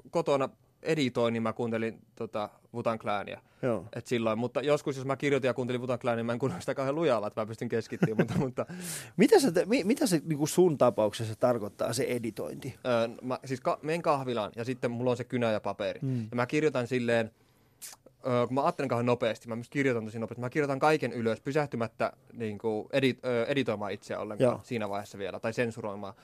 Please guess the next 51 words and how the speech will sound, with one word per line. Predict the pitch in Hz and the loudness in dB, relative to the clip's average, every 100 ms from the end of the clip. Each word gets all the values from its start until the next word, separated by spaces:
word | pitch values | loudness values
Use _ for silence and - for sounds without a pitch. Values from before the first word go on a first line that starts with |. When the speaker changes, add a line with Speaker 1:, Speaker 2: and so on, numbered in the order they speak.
| - | -16
Speaker 1:
Koska | - 135 | -10 -2
on | 143 | 2
tärkeintä | 156 170 139 120 | 2 2 0 0
vaan | 117 113 | 0 0
saada | 120 | -4
sitä | 113 120 | -6 -2
ajatuksesta | 123 117 107 - 113 | 2 0 -2 -10 -14
kiinni. | - 110 107 101 - | -8 -6 -6 -10 -4
Speaker 2:
Mm. | 131 123 | -2 0
Speaker 1:
Ja | 120 | 2
jos | 120 143 | 2 2
alkaa | 143 131 | 0 0
pysähtyä | 147 135 113 117 | 4 4 4 -2
silleen, | 117 113 107 | -2 0 0
että | 117 | -2
ei | 113 | -4
tää | 110 | -4
ole | |
hyvä | 110 107 | -2 0
ajatus, | 104 98 107 | 0 -2 -6
niin | 113 | -10
sitten | 113 131 | -8 -6
siihen | 139 143 | -2 0
jää | 139 | 0
jumittaa, | 165 156 113 110 | 0 0 -2 -4
kun | 104 | -8
pitää | 135 147 143 | -4 -2 0
antaa | 156 151 | -4 -4
mennä. | 151 160 117 92 - | 0 0 0 -2 0
Speaker 2:
Joo. | 123 101 - - | 0 0 -10 -8
Speaker 1:
Sitten | 160 190 | -6 -2
kun | 139 | 0
on | 131 | 0
ihan | 175 156 | 2 2
tyhjä | 139 131 123 92 | 4 4 4 2
olo, | 107 104 - _ _ | 2 0 -4 _ _
niin | 120 | -8
sitten | 120 143 | -2 -2
mä | |
menen | 113 110 | 0 0
kotiin, | 185 190 156 139 - _ _ - | -2 0 -2 -2 -6 _ _ -2
kirjoitan | 160 151 143 | 2 4 2
sen | 131 | -4
koneelle | 120 170 160 127 120 | 0 4 6 6 4
se, | 123 | -2
mitä | 120 113 | -4 -2
mä | |
oon | 110 | 0
käsin | 131 127 117 | 0 0 -2
kirjoittanut. | 113 107 - 107 107 _ _ _ _ _ | -2 -4 -4 -8 -8 _ _ _ _ _
Ja | 123 107 | 2 2